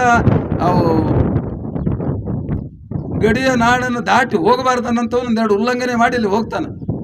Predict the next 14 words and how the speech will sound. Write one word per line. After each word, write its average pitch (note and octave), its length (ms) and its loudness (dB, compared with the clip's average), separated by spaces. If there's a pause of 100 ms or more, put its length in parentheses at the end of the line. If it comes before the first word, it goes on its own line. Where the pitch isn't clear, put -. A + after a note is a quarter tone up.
(320)
ಅವಾಗ A#3+ 280 4
ಅವರು B3+ 380 4 (720)
ಸೇನಾನಿಗಳು, B3 680 2
ಯಾರು A3+ 360 2
ಪಾಕಿಸ್ತಾನ, G3+ 600 -2
ಚೀನಾ B3 280 2
ಸೇನಾನಿಗಳು A#3+ 800 2 (260)
ನಮ್ಮ G#3+ 220 4 (1700)
ಕಮಾಂಡರ್‌ಗೆ A#3+ 520 2
ಲೆಟರ್ A3 260 2
ಬರೀತಾರೆ, A3+ 400 2 (560)
"ನಿಮ್ಮ A3+ 160 4
ಒಬ್ಬ A3 280 2
ಸೈನಿಕ A3 420 2